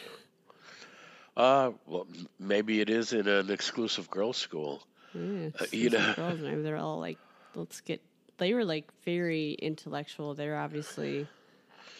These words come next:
Speaker 1: one of the better boarding schools in <laughs> France.
Speaker 2: Oh, yeah, yeah,
Speaker 1: Like,
Speaker 2: for
Speaker 1: at one
Speaker 2: sure.
Speaker 1: point, it seemed like they were, like, at, like, in the middle of the night doing a class.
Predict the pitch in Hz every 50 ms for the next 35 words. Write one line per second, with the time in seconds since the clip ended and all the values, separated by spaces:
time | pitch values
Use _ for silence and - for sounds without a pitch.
0 | - - _ _ - - 69 170 - 160 156 160 - - 170 160 147 151 147 82
1 | 165 165 160 - _ _ _ _ _ _ _ _ _ _ _ - - - - 85
2 | 82 80 80 - - - - 87 - - - - - - - - - 165 175 -
3 | - - - - - - - - _ _ _ _ - - - - _ _ _ _
4 | _ - - - 135 156 165 131 147 175 175 - - - - 107 117 220 220 -
5 | - 196 226 247 196 - 277 269 240 - - - - - - - - 190 196 190
6 | 185 180 175 - - 170 165 165 165 165 165 165 165 160 160 156 160 - - -
7 | _ _ _ _ - - - _ _ _ _ - - 170 160 - - - - -
8 | - 160 156 147 147 - - - - - 165 165 160 160 160 160 151 151 143 139
9 | 139 135 139 151 175 175 - - 156 143 143 147 151 - - - 71 73 78 -
10 | - 156 - - - -